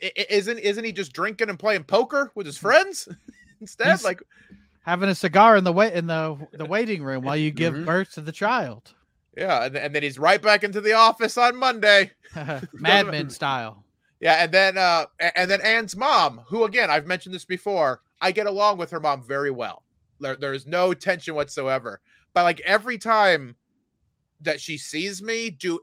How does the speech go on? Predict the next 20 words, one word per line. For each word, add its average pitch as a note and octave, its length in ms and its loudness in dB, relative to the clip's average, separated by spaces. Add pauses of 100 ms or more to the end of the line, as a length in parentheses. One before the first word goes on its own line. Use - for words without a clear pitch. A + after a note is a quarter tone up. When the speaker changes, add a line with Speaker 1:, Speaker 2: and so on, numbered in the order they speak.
Speaker 1:
anything F3+ 560 -2 (960)
remotely, A#3+ 680 0
I G3 100 -2
can G#3+ 100 -6
just, - 240 -12 (360)
I G3 80 0
can G3 140 -10
go G3 140 -4
give F3+ 340 -8
the F#3+ 60 -6
baby F#3 400 -4
a D#3 60 -6
pacifier C3+ 760 -2
because C3 400 -8
he's B2+ 140 -14
crying. A#2 480 -2 (200)
Just D#3+ 140 -10
something A3 260 -4
very G#3+ 300 0
simple. D#3+ 500 -8